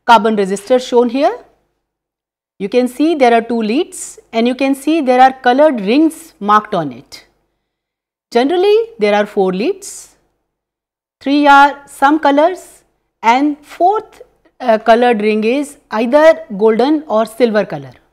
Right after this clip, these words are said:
You have to read from the other end of this golden or silver colored ring. For example, here we'll go reading like this, yellow, violet, brown and then golden.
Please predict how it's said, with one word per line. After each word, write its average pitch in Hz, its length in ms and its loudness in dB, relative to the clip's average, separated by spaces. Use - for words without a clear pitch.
You 285 180 -2
have 302 220 -2
to 330 160 0
read 311 420 -2
from 269 180 -4
the 285 240 -6
other 320 320 2
end 240 260 -2
of 240 200 0
this 302 240 -8
golden 233 540 0
or 214 160 0
silver 214 400 -2
colored 202 500 -6
ring. 156 280 -8
For 226 100 0
example, 311 680 -2
here 240 260 2
we'll 226 260 -6
go 277 520 -2
reading 220 280 -2
like 180 220 -2
this, 320 420 -8
yellow, 208 560 -2
violet, 185 580 -6
brown 180 480 -4
and 330 200 -2
then 254 200 2
golden. 151 300 -10